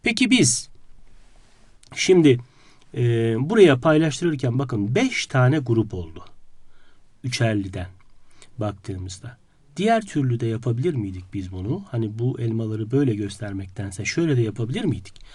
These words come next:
On beşten ardışık olarak üç çıkartılarak bunu yapabilir miydik? Hemen bakalım. On beşten şimdi on beş tane elma, üç tanesini aldık.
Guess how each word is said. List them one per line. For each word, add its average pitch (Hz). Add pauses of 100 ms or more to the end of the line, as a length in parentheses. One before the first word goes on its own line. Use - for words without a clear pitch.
(400)
On 196
beşten 120 (180)
ardışık 175
olarak 113 (280)
üç -
çıkartılarak 131 (680)
bunu 120
yapabilir 104
miydik? 92 (720)
Hemen 110
bakalım. 95 (840)
On 165
beşten 127 (160)
şimdi 117 (140)
on 117
beş 101
tane 95
elma, 101 (360)
üç 196
tanesini 101
aldık. 196